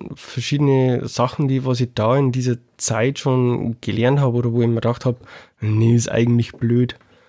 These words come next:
ähm, hab ich dann da schon so eingebaut. Hab zum Beispiel auch bewusst entschieden, also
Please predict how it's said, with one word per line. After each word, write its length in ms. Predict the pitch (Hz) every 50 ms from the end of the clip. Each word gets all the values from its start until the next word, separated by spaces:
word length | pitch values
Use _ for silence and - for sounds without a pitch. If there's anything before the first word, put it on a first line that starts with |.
| _ _ _ _ _ _ _ _ -
ähm, 420 | - 117 117 117 117 117 120 131 - - -
hab 160 | 117 110 123
ich 60 | 131 131
dann 180 | 131 127 127
da 160 | 123 120 120
schon 160 | 117 123 135 123
so 100 | 120 127
eingebaut. 580 | - 98 117 127 127 123 - 117 110 117 123 127 - _ _ _ _ _ _ _ _ _ _ _ -
Hab 320 | - 123 123 123 _ -
zum 120 | - 123 120
Beispiel 300 | 110 117 - - 131 113
auch 120 | 107 117
bewusst 400 | - - 127 127 143 156 - -
entschieden, 380 | 135 131 - - 139 151 160 156
also 280 | 131 120 - 127 123